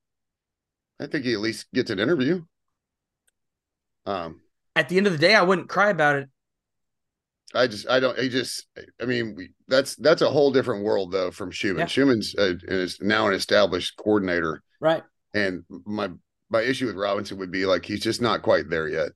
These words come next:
Speaker 1: Um, you know, he
Speaker 2: Fair.
Speaker 1: hasn't been, he hasn't even been a defensive coordinator yet. I, I, is that his trajectory? Hundred percent.
Speaker 2: Sure.
Speaker 1: Um,
Speaker 2: Yeah.
Speaker 1: but I'd, I'd be leery about hiring a position coach, basically.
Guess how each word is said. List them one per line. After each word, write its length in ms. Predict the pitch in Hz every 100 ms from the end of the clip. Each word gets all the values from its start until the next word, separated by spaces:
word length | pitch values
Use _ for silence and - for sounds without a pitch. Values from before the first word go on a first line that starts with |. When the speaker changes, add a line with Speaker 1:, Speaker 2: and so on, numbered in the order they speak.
| _ _
Speaker 1:
Um, 360 | 90 87 80 76
you 140 | 87 98
know, 40 |
he 80 | 101
Speaker 2:
Fair. 80 | 139
Speaker 1:
hasn't 260 | 95 95
been, 180 | 101 98
he 120 | 98
hasn't 220 | 104 101 101
even 140 | 92
been 100 | 98
a 40 |
defensive 340 | 90 90 82 90
coordinator 400 | 92 92 90 87
yet. 320 | 90 87 85 87
I, 80 | 87 76 -
I, 80 | 90 76
is 200 | 92 90
that 200 | 110 113
his 120 | 120
trajectory? 640 | - 104 90 139 - 220 208
Hundred 240 | 135 117
percent. 320 | 85 - 60 - _ _ _
Speaker 2:
Sure. 240 | - - -
Speaker 1:
Um, 260 | - 90 202
Speaker 2:
Yeah. 80 | - - _ _ _ -
Speaker 1:
but 100 | 101
I'd, 180 | 113 - -
I'd 160 | 113
be 120 | 120 120
leery 320 | 113 117 117
about 260 | 101 92
hiring 300 | 104 98 95
a 60 | 87
position 440 | 98 85 85 80 78
coach, 300 | 73 67 -
basically. 460 | 73 - 69 67